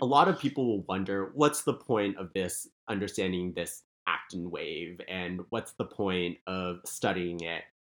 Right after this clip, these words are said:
Well, I think, again, understanding basic biology like this will give us insight into why are some mitochondrial diseases, even within a family, worse than others.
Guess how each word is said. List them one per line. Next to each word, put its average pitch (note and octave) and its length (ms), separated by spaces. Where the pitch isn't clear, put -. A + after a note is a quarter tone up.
Well, B2+ 400
I C3+ 80
think, E3 460
again, A2 580
understanding B2 920
basic G#2+ 480
biology G2 600
like E2+ 280
this F2+ 200
will F#2 160
give B2+ 140
us - 220
insight B2 400
into G2 480
why G#2+ 220
are C#3+ 440
some A#2+ 580
mitochondrial G#2+ 760
diseases, G2+ 760
even A#2 260
within A2+ 320
a C3+ 60
family, F2+ 600
worse G2 320
than F#2 320
others. - 460